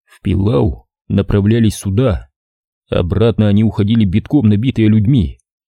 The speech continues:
Большую их часть составляли беженцы, а оставшиеся места занимали раненые.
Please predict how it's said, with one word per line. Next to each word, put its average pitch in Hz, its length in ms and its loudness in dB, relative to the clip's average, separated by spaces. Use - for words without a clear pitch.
Большую 113 500 0
их 107 80 0
часть 123 300 -2
составляли 107 520 0
беженцы, 101 640 0
а 92 100 0
оставшиеся 104 600 -2
места 107 340 0
занимали 98 480 0
раненые. 101 680 0